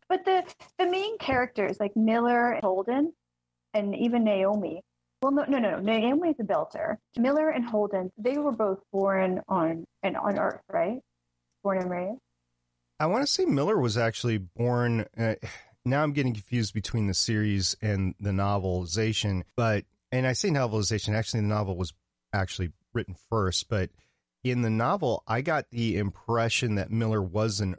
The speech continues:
Speaker 2: Earther as well, or maybe I got confused with maybe his partner was Earther. Uh, but yeah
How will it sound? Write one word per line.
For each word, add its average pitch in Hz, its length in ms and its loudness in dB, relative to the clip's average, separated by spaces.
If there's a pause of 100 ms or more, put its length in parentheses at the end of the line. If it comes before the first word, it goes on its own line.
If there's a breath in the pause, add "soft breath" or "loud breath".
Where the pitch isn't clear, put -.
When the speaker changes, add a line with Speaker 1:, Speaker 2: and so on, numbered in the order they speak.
(140)
Speaker 2:
Earther 107 380 0
as 87 200 -4
well, 107 260 0
or 104 180 -2
maybe 113 420 0
I 104 100 0
got 98 200 -4
confused 104 520 -4
with 98 180 -4
maybe 95 240 0
his 87 100 -2
partner 90 560 -8 (460)
was 90 360 -2 (200)
Earther. 92 520 -2 (400)
Uh, 101 140 0
but 95 260 -2
yeah 123 380 0